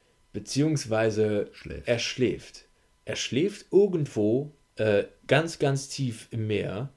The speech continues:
Speaker 1: und wartet darauf, irgendwann zu erwachen.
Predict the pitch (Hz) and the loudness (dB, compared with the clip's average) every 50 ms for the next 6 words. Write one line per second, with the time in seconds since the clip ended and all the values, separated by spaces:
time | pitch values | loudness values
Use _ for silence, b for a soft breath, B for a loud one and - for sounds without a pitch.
0 | b b b b b b b b b b b b b _ - 113 107 95 110 117 | b b b b b b b b b b b b b _ -4 -2 2 2 4 4
1 | 156 160 151 139 135 117 - 110 107 107 107 - - - 117 123 127 117 113 101 | 4 0 0 0 0 0 4 6 6 6 6 4 0 0 0 0 0 0 -2 -4
2 | 101 101 - - - 92 - 98 92 - - 80 71 64 | -4 -4 -6 -8 -8 -4 -4 -6 -6 -6 -12 -14 -14 -14